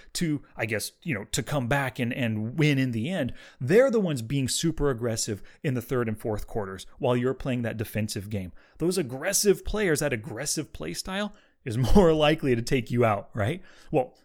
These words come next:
same thing here. When someone's betting for protection,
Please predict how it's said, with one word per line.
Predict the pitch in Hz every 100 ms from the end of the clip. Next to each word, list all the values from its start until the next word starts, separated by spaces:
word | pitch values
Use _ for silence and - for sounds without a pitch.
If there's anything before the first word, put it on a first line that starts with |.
| _
same | - 196
thing | 190 185
here. | 151 123
When | 113 127 127
someone's | - 104 262 196
betting | 135 151 175 170
for | 156
protection, | - 131 113 - 90